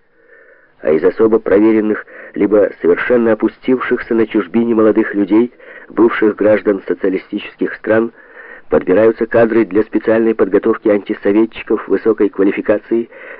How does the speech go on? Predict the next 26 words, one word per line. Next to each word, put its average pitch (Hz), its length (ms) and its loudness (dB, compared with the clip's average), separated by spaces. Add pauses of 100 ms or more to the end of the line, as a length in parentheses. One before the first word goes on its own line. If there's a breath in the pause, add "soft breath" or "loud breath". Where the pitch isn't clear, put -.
пригодных 107 600 0
для 104 160 2
работы 110 400 2 (240 loud breath)
в 69 100 -4
антисоветских, 104 920 0 (180 soft breath)
антикоммунистических 98 1500 -4
службах 90 440 -2
сионизма. 85 560 -2 (760)
Нетрудно, 165 680 0
следовательно, 160 600 2
догадаться, 120 580 0
что - 280 -2
ныне 139 320 4
охоту 139 420 2
на 117 140 4
молодежь 110 520 2
сионизм 135 460 2
развертывает 135 720 2 (400)
с - 40 -20
удесятеренной 120 880 0 (100)
силой, 139 300 2
не 82 160 0
стесняясь 131 720 -2
в 69 260 -12
выборе 113 440 2
средств. - 380 -4